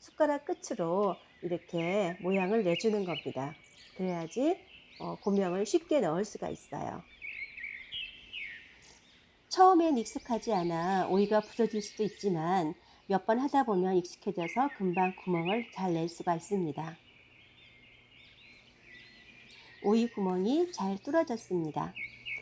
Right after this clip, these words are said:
구멍을 낸 오이는 소금물에 절여주는데요. 소금 백오십 그램, 물 일 리터를 희석하여서 오이를 잘박잘박하게 담가 절여줍니다.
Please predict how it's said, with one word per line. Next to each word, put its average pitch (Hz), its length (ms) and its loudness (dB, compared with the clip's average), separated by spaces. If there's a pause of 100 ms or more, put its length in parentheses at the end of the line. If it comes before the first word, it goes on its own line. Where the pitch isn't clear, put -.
(280)
구멍을 247 400 4
낸 208 240 0
오이는 196 540 0
소금물에 254 440 -2
절여주는데요. 180 920 -2 (380)
소금 277 260 0
백오십 190 540 -4
그램, 180 480 -2
물 208 180 -4
일 269 140 0
리터를 233 400 -4
희석하여서 208 840 -2 (340)
오이를 196 560 0
잘박잘박하게 180 1160 -2 (300)
담가 185 420 -2
절여줍니다. 160 800 -4